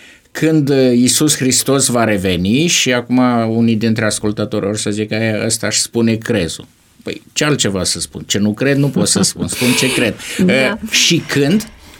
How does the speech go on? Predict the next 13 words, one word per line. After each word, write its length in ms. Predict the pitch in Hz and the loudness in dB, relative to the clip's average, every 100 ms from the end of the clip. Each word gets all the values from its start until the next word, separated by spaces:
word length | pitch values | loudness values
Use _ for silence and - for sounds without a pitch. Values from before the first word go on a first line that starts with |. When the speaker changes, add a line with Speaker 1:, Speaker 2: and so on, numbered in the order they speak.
| - - - - - | -20 -20 -20 -20 -6
Speaker 1:
religia 520 | 110 131 156 175 180 | 0 2 2 2 2
nu 120 | 170 | 2
va 140 | 151 | 2
mai 180 | 139 123 | 2 2
fi 140 | 117 135 | 2 2
necesară, 760 | 131 117 107 - 85 82 101 | 2 2 0 0 -2 -4 -6
pentru 320 | 131 139 139 | -2 -2 -2
că 140 | - 131 | 0 0
va 220 | 117 113 | 2 2
exista 500 | 107 104 104 - 143 | 2 0 -2 0 0
din 300 | 123 120 104 | 2 2 4
nou 200 | 117 139 | 4 2
posibilitatea 1200 | 135 104 - 92 98 87 - 78 73 92 131 190 | 0 -2 -2 0 -2 -2 -6 -8 -8 -4 -2 -4